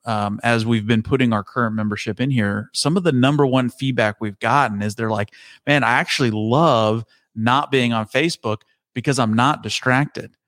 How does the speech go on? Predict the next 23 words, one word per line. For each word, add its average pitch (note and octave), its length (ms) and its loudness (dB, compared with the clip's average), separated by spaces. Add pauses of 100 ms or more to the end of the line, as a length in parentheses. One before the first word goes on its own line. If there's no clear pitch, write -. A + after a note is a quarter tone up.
(180)
right? B2 260 0
I A#2 140 -2
go B2+ 260 2
to F#3 80 4
the C3 140 2
community, A#2+ 920 0
I A#2 140 -2
get A#2 320 -2
what C3+ 160 0
I G#2+ 160 0
need, A#2+ 540 0
I G#2+ 100 -4
get B2+ 300 -2
my A#2+ 100 0
motivation, A#2+ 680 0
I G#2 100 -8
get - 280 -8
the - 80 -14
tactics, B2 560 -4
I A2 60 -4
get A#2 160 -4
the - 80 -14
strategies, A2 600 -2